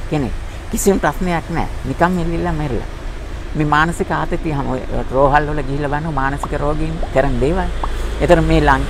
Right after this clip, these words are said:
මේ මෑතදී මේ දැන් තේ මාස හතක් අටකට කලින් මේ එපිටවල දෙල්ලත්තක එල්ලිලා තරුණෙක් මැරුණා. කිසිම ප්‍රශ්නයක්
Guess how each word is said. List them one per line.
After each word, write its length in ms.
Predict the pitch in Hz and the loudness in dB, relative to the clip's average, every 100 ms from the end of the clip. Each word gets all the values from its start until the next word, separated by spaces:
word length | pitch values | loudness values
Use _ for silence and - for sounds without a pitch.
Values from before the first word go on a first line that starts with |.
| 120 120 | 0 2
මේ 160 | 120 - - 123 | 0 -2 -2 4
මෑතදී 480 | 139 151 156 165 196 | 6 6 4 4 4
මේ 260 | 160 156 - - - - - - - - - 131 | 4 0 -2 -6 -8 -8 -10 -10 -8 -8 -4 0
දැන් 220 | 131 123 | 0 0
තේ 200 | 139 131 | 0 0
මාස 240 | 131 131 131 | 0 -2 -2
හතක් 440 | 127 - 139 - | -4 -2 -2 -2
අටකට 440 | 127 123 - 123 120 | -4 -4 -4 -6 -2
කලින් 320 | 127 151 220 226 - - - | 0 0 -2 -6 -10 -10 -4
මේ 180 | 143 131 | 0 0
එපිටවල 420 | 131 185 127 98 - - - - - - - - 127 | 4 4 4 0 -4 -10 -10 -12 -12 -14 -12 0 4
දෙල්ලත්තක 480 | 165 185 - 196 | 4 2 -2 0
එල්ලිලා 360 | 185 175 185 185 | 0 0 0 0
තරුණෙක් 360 | 175 170 170 - | -2 -4 -6 -6
මැරුණා. 240 | 156 127 123 | -6 -4 -6
කිසිම 260 | 151 180 | -4 -6
ප්‍රශ්නයක් 420 | 170 160 156 131 | -6 -8 -6 -6